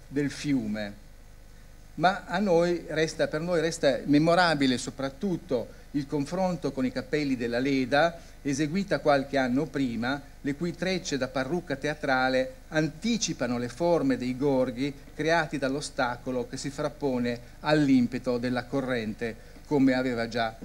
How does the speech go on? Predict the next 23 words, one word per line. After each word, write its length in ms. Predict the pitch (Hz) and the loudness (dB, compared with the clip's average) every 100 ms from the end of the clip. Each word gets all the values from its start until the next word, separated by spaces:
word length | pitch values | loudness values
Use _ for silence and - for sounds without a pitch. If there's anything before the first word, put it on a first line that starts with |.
| - - | -16 -8
notato 600 | 147 143 139 110 110 117 | -2 0 0 -4 -6 -10
Gombrich. 680 | 110 127 107 92 101 - - - - - - - - - - - - - | -4 -4 -4 -8 -14 -12 -14 -14 -20 -20 -20 -20 -20 -20 -20 -20 -20 -6
I 100 | 196 | -2
disegni 480 | 208 254 254 233 180 | 2 6 6 4 2
anatomici 760 | 156 139 156 135 127 - 139 | 0 0 2 2 0 -2 -4
offrono 560 | 151 175 - 165 147 139 | 0 -2 0 2 4 4
numerosi 840 | 151 170 165 175 208 170 123 131 | 2 0 2 2 2 2 0 -4
spunti 600 | - - 147 139 131 135 | -4 -6 0 0 2 -2
adatti 500 | 127 131 131 - 139 | 2 0 0 -4 -4
al 220 | 131 123 | -4 -4
tema 480 | 147 135 123 123 120 - - - | -2 -2 0 -2 -4 -8 -20 -8
e 100 | 147 | -6
tra 140 | 143 | -2
i 60 | 165 | 0
molti 360 | 185 226 226 170 | 2 2 2 0
esempi 540 | 139 175 202 196 165 | 2 2 2 0 0
possibili 840 | 147 135 - 143 131 123 127 170 - - - | -2 -4 -4 0 0 0 -2 -2 -6 -18 -6
vi 100 | 160 | 0
presento 640 | 175 180 196 220 214 175 | 0 0 0 0 0 -2
solo 340 | 151 196 196 | -2 0 0
questi, 580 | 160 147 127 123 - 131 | 0 0 0 -4 -4 -2
molto 400 | 131 175 190 160 | 0 0 0 -2
tardi, 600 | - 127 113 110 117 165 | 0 0 0 -4 -4 -4